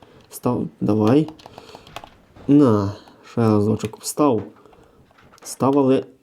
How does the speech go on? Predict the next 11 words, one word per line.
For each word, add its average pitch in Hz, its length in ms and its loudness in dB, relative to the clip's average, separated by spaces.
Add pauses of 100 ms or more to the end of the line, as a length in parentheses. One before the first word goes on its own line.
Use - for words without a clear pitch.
(120)
ми 127 240 4
не 135 180 4 (180)
закінчили 110 760 2
з 98 60 -4
ним. 104 260 -2 (760)
Ми 139 140 2
ще 147 140 0
з 139 40 4
ним 151 160 4
не 147 120 4
закінчили. 107 680 0